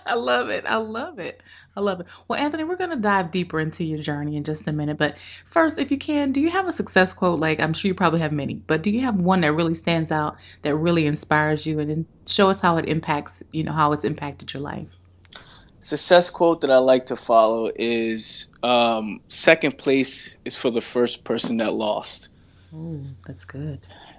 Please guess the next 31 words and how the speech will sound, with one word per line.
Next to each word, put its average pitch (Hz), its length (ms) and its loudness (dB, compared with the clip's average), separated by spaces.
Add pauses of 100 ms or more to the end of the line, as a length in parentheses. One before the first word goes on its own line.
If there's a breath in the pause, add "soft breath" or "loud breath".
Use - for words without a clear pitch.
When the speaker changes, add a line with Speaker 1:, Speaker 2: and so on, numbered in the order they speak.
(100)
Speaker 2:
And, 131 380 6
um, 123 540 8
I, 165 180 6
I 170 160 6
don't 165 140 -2
know 135 80 0
who 131 160 -6
created 127 460 -2
that. 120 260 0
I 143 80 2
don't 147 100 -2
know 120 240 -4 (100)
who 135 280 0
said 127 260 0
it. 120 260 -2 (200)
Um, 107 580 -6 (440 soft breath)
probably 131 500 4
I 123 160 6
made 117 160 0
it 117 100 -2
up. 117 240 0
I 135 120 2
don't - 140 0
know. - 240 0 (100)
Speaker 1:
<laughs> 403 80 -8
Speaker 2:
Some, 160 300 4
somebody 170 300 4
said 127 180 2
it 113 80 -2
before, 120 380 2
but 120 380 6